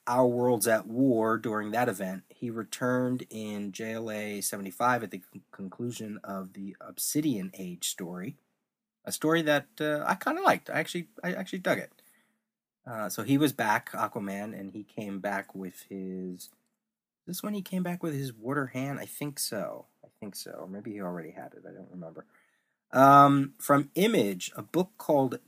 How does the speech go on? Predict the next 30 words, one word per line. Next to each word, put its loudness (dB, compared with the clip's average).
Tech -2
Jacket -4
came -6
out -6
ten -8
years -4
ago, -4
six -2
issues. 0
Uh, -4
the -8
number -4
one -4
issue -8
came -8
out. 2
Image -2
Comics. 2
It -6
was -6
by 6
Robert -4
Kirkman 0
and -8
an -8
artist -2
named -10
E -12
J -8
Sue. -2